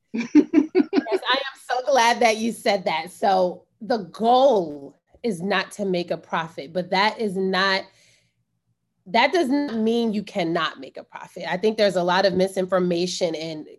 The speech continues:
Speaker 2: nonprofit is a tax status. You want to make a profit because that means that you can then reinvest that income, that funding back into the organization.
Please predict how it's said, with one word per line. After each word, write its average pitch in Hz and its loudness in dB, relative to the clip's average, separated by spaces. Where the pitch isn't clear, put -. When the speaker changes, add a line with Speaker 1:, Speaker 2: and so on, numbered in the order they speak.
Speaker 2:
nonprofit 277 -2
is 202 -4
a 160 -6
tax - -10
status. - -14
You 277 4
want 262 2
to 269 -4
make 208 0
a 202 -2
profit 202 -4
because 190 -6
that 208 -2
means 208 -2
that 190 0
you 220 -2
can 226 -2
then 180 2
reinvest 190 0
that 185 -2
income, 185 -4
that 165 -4
funding 185 -6
back 175 -4
into 185 -8
the 165 -8
organization. 160 -8